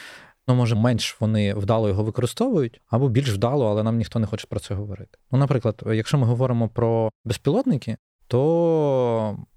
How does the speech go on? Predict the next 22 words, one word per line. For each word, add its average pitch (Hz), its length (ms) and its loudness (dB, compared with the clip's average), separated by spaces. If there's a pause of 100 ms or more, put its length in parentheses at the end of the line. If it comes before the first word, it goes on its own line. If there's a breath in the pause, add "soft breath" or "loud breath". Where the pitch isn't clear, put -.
(720)
їхні 120 420 0
безпілотники 123 600 -2
теж - 200 -4
активно 123 320 -2
працюють. - 560 -10 (280)
Ми 135 160 6
говоримо 120 420 2
про 104 160 0
Орлани, 160 520 2
всі 113 320 -2
сміялись, 113 520 2
що - 160 -6
там 101 200 0
просто - 280 -2
камера 104 400 0
якась, 101 580 -2
пластилін 113 540 0
туди-сюди 110 640 0
розгортала 104 560 0
і 104 40 0
все - 200 -4
інше. 143 560 -2